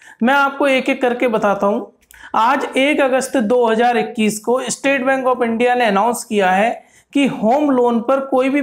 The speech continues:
प्रोसेसिंग फीस नहीं ली जाएगी अगस्त के महीने में। मतलब इकतीस अगस्त दो हज़ार इक्कीस तक आपको किसी भी तरह की प्रोसेसिंग फीस होम लोन पर,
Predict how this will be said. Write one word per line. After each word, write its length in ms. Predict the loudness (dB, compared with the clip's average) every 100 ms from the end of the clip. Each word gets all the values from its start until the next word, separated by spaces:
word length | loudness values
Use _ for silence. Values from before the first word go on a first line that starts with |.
| 0
प्रोसेसिंग 460 | -2 -2 -2 -2 0
फीस 280 | -2 0
नहीं 260 | 0 0 0
ली 180 | 0 0
जाएगी 460 | 0 0 0 -4 -8 _ -20 -6 -2
अगस्त 360 | 0 0 -2 -2
के 80 |
महीने 360 | 0 0 0 -2
में। 220 | -4 -8 -16 _ -20 -4
मतलब 500 | -2 0 0 -2 -2 -4
इकतीस 600 | -2 -2 -2 -2 -2 -2
अगस्त 360 | -2 0 -2 -2
दो 240 | 0 0
हज़ार 260 | 2 2 0
इक्कीस 420 | -2 -4 -4 -2
तक 240 | -4 -4 -12 -20 -16 -2
आपको 420 | 0 0 -2 -4
किसी 320 | -2 -2 0 0
भी 120 | 0
तरह 300 | 0 0 0
की 120 | -2 -4
प्रोसेसिंग 560 | -2 -2 -2 -2 -2
फीस 300 | -2 -2 -4 -4
होम 260 | 0 0 2
लोन 260 | 2 0 0
पर, 180 | -2